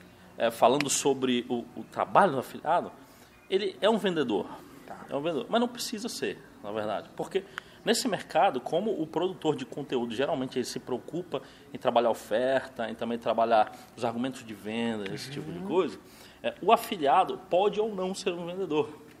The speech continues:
Speaker 2: Uhum.
Speaker 1: Ele pode também ser um, um recomendador, né?
Speaker 2: Tá.
Speaker 1: Então,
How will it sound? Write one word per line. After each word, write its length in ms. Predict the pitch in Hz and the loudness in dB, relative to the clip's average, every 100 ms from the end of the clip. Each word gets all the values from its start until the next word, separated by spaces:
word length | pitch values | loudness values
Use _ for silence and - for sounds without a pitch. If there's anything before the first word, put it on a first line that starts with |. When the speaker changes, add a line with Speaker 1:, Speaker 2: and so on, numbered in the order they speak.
| - | -14
Speaker 2:
Uhum. 80 | 143 | -8
Speaker 1:
Ele 160 | 127 156 | -4 -4
pode 340 | 190 139 151 | 0 -2 -2
também 300 | 156 143 156 | -4 -2 -2
ser 300 | 170 - 160 | -4 0 0
um, 240 | 165 170 135 - - - - | 0 -4 -8 -12 -20 -20 -16
um 120 | 151 139 | -8 -4
recomendador, 1000 | 139 240 - 170 185 - 139 110 117 - - - - 98 | -4 -4 -4 -4 -4 -6 -4 -4 -4 -6 -20 -20 -16 -8
né? 100 | 131 | -6
Speaker 2:
Tá. 200 | 139 143 | -6 -6
Speaker 1:
Então, 200 | 123 151 | -8 -8